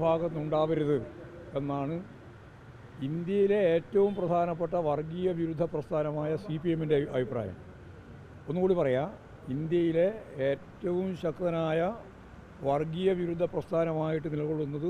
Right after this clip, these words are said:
സി പി ഐ എം ആണ്. ബാക്കി കോൺഗ്രസ് ഉൾപ്പെടെ എല്ലാം മൃദു ഹിന്ദുത്വ നിലപാട് സ്വീകരിച്ച് മുന്നോട്ടേക്ക് പോകുന്ന ത-, തരാതരം നോക്കി വർഗീയ ശക്തികളുമായിട്ട് ചേരുന്നവരാണ്. അവരാണിപ്പോൾ വലിയ ഗി-,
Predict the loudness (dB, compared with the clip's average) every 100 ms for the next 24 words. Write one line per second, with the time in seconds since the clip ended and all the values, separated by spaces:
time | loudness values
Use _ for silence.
0 | -2 -4 2 4 6 4 0 -4 -12 -14
1 | -16 -18 -18 -20 -20 -20 -18 -2 2 4
2 | 2 0 0 4 4 6 4 4 2 4
3 | 4 4 4 4 2 2 2 4 4 4
4 | 2 4 2 4 4 4 4 2 0 0
5 | -2 0 -2 -2 0 0 0 0 -4 -2
6 | -2 -2 -2 -2 2 2 4 4 2 2
7 | -2 -2 -6 -8 -12 -20 -20 -20 -4 0
8 | 0 2 0 0 0 0 0 0 0 -2
9 | -2 0 2 2 2 2 0 -2 -2 0
10 | 0 0 -2 0 0 0 -4 -6